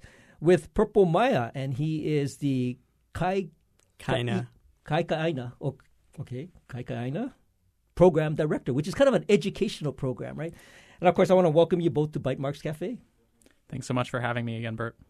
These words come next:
Speaker 2: Yeah, thank you so much, Bert.
Speaker 1: Now, Manu, this is the first time, uh, you're on. So tell me a little bit about what you do at Purple Maya, because, uh, you know, I've always had Alec on. You know, he's always talking about Purple Prize. You were always talking about, you know, all the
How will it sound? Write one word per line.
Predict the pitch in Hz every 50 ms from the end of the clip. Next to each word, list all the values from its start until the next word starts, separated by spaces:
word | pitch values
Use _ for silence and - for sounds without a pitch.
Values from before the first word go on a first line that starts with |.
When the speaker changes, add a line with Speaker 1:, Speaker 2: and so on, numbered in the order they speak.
| _ - -
Speaker 2:
Yeah, | 143 143 139 135
thank | 123 - 127 123
you | 131 117
so | 123
much, | 120 113 117 - -
Bert. | - 65 - - _ -
Speaker 1:
Now, | 190 196
Manu, | 202 208 220 233 240 233
this | 196 202 196 -
is | 254 214
the | 233 170
first | - 190 190 185 -
time, | 196 180 165 156 151 143 143 143
uh, | 143 139 139 139
you're | 135 143 165 202 226
on. | 214 180 170 156
So | - 240
tell | 233 - - 311 359 370
me | 359 330 269
a | 190 180
little | 185 202 208 208
bit | 175 180 202
about | 180 160 135 165 156 147 143
what | 139 135 151 170 170 160 151
you | 139 143 151 175 185 190
do | 151 117 151 156 165 165 160 151 156 156 -
at | 147 131 - - -
Purple | 165 151 - 160 131
Maya, | 127 135 131 123 107
because, | - 156 151 165 135 160
uh, | - - - - - -
you | - 185
know, | 185 180 165
I've | - 185 185 214
always | 240 247 240 226 214
had | 196 185 156 151
Alec | 151 156 160 160 156 156
on. | 151 151 156 156 156 151
You | 151 151
know, | 156 151
he's | 151 151 131 139
always | 156 160 165 156
talking | - 151 147 151
about | 143 139 -
Purple | - 151 151 160 143
Prize. | - - 139 139 143 147 147 147 127
You | 139
were | 135 147 143
always | 151 151 151 147 147
talking | - 143 143 139 143
about, | 131 120 139 135 135 - - - - - _ _
you | - 156
know, | 151
all | - 147 151 156 160 151
the | 156 139